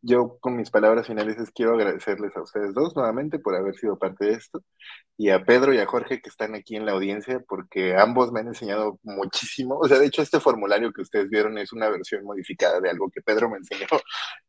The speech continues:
cuando recién entraba a Cigata de, de cómo hacer las cosas. Entonces, eh, obviamente yo le he ido poniendo mi sal y mi pimienta,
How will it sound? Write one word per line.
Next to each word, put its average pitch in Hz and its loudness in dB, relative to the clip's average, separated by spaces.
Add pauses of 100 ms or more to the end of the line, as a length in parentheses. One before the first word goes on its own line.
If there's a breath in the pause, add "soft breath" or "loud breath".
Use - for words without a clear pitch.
cuando 107 6
recién 107 0
entraba 110 0
a 104 -4
Cigata 95 -6
de, 95 -6
de 87 -10
cómo 101 -6
hacer 95 -6
las 92 -4
cosas. 90 -10 (140)
Entonces, 95 -8
eh, - -8
obviamente 113 8
yo 110 6
le 110 6
he - 4
ido 110 6
poniendo 101 -2
mi 98 -8
sal 90 -2
y 92 -8
mi 90 -12
pimienta, 95 -6